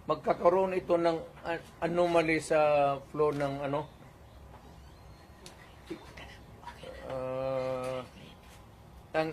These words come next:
S S S, kinuha rin sixty-two billion. Private rin yan. Para sa mga empleyado, L B P, sixty-two billion.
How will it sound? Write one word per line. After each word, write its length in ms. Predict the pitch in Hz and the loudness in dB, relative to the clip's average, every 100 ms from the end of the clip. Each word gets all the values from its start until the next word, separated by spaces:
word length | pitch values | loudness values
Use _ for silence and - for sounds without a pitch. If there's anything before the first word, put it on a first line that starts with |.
| 202 | 0
S 240 | 196 196 | 0 0
S 220 | 185 185 196 | -2 -2 2
S, 280 | 202 196 - - - - - - - | 2 2 -2 -16 -20 -20 -20 -16 -4
kinuha 540 | 156 165 185 196 190 | 0 4 6 8 8
rin 220 | 185 175 151 | 6 4 2
sixty-two 560 | 180 170 170 170 175 | 0 2 0 2 2
billion. 580 | 156 180 175 185 165 127 107 - - - - - - - | 4 2 6 6 6 2 -10 -18 -20 -20 -20 -20 -16 2
Private 520 | 170 185 175 190 190 | 6 6 8 8 8
rin 160 | 180 190 | 0 0
yan. 180 | 190 170 139 - - - - - - - - - - - - - - - - - - - | 2 2 -2 -12 -18 -20 -20 -20 -20 -20 -20 -20 -20 -20 -20 -20 -20 -20 -20 -20 -6 4
Para 240 | 170 180 | 4 4
sa 100 | 185 | 2
mga 240 | 185 196 196 | 2 0 -2
empleyado, 600 | 190 196 190 190 185 - - - - - - - - - - - - - - - - - - - - - - - | 4 6 8 6 4 2 -16 -20 -20 -20 -20 -20 -20 -20 -20 -20 -20 -20 -20 -20 -20 -20 -20 -20 -20 -20 -16 -4
L 180 | 160 160 | -2 0
B 200 | 160 196 | 2 2
P, 200 | 196 196 | 2 0
sixty-two 720 | 170 190 170 - 175 175 185 170 | 0 0 0 2 2 4 4 4
billion. 600 | 165 180 185 185 160 | 2 2 6 6 6